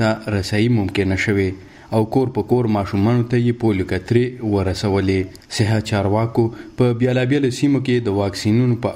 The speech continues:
اړه آګاهۍ مهمونه هم پیل کړي دي چې له امله یې نه یوازې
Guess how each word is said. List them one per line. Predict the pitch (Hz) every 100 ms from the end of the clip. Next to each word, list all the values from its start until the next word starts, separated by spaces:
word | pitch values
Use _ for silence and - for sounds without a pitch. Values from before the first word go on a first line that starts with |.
| 110
اړه | 110 107 95
آګاهۍ | 95 95 107 113 101
مهمونه | 87 95 113 113 110
هم | 110 104
پیل | 92 90
کړي | 101 95 95
دي | 95 92 - -
چې | - 120
له | 127 110
امله | 120 123 117
یې | 117 117 - 113
نه | 123
یوازې | 110 101 110 101